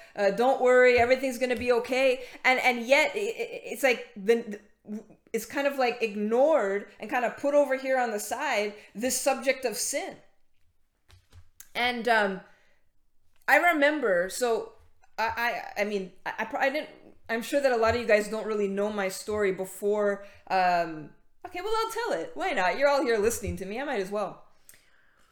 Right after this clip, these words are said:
'Cause, uh, you know, there's a lot of you I've never even met in person.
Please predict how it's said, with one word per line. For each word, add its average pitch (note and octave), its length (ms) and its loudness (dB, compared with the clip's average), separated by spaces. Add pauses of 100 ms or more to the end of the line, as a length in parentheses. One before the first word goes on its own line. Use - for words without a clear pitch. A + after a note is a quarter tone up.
(1700)
'Cause, A3 120 -6
uh, B3 120 -2
you B3 100 -4
know, A3+ 100 -2
there's A3 160 -2
a A#3+ 40 -2
lot B3+ 160 2
of A#3+ 100 -2
you A3+ 80 2
I've A3 100 0
never A3+ 180 -2
even G#3 160 -4
met G3+ 160 -2
in F#3 120 -12
person. G#3 500 -8